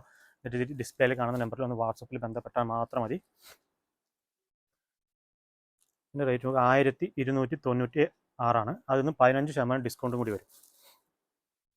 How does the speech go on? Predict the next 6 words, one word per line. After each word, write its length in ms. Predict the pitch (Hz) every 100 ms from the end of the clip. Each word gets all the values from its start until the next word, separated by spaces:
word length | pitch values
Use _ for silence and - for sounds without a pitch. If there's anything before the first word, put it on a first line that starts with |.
| _ _ _ _ -
ഞാൻ 100 | 147
അതിൻ്റെ 180 | 147 151 139
കളർ 160 | 131 -
ചേഞ്ചും 300 | 131 135 151 - _ _ -
കാണിച്ചു 220 | 117 101
തരാം. 120 | 104